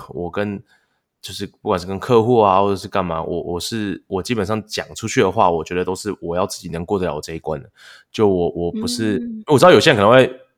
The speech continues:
Speaker 1: 就可能做销售，不管是房地产干嘛，可能大家普遍有个刻板印象，就是，哦，那个人永远是在骗你，
Speaker 2: 嗯。
Speaker 1: 不管他讲什么，他永远是在骗你。
Speaker 2: <laughs>
Speaker 1: 那这是大家的刻板印象，对所有的 sales 普遍。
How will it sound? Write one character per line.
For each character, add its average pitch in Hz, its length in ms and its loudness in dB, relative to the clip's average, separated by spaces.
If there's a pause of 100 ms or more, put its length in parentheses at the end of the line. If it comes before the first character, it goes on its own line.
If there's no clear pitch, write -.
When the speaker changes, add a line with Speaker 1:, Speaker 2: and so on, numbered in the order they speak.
Speaker 1:
就 143 140 2
可 120 100 -2
能 101 100 2
做 120 220 4
销 117 320 4
售， 117 240 6
不 - 160 -4
管 107 160 2
是 113 80 -2
房 95 160 -6
地 117 100 2
产 82 160 -10
干 98 140 -4
嘛， 90 80 -8
可 - 100 -12
能 85 140 -8
大 98 180 2
家 - 20 -2
普 - 160 -8
遍 110 140 -4
有 98 80 0
个 85 60 -2
刻 92 240 0
板 80 180 -10
印 92 60 -6
象， 90 160 -8
就 90 60 -8
是， 95 100 -8 (380)
哦， 82 100 -6
那 107 140 -2
个 95 80 -2
人 85 100 0
永 92 140 0
远 95 80 -2
是 85 100 -10
在 101 100 2
骗 98 240 4
你， 82 100 -8
Speaker 2:
嗯。 - 40 -14 (180)
Speaker 1:
不 151 100 2
管 104 120 8
他 110 80 8
讲 98 220 4
什 90 80 -2
么， 82 60 2
他 95 40 4
永 104 80 6
远 85 80 2
是 85 60 -2
在 90 100 4
骗 107 180 2
你。 - 80 0 (300)
Speaker 2:
<laughs> - 260 -20
Speaker 1:
那 120 80 6
这 123 100 4
是 147 80 2
大 139 180 12
家 139 40 12
的 120 60 10
刻 123 220 8
板 87 180 6
印 101 80 0
象， 92 160 4
对 107 160 6 (160)
所 107 180 2
有 92 80 4
的 85 60 0
sales 87 380 2
普 87 120 -10
遍。 85 220 -2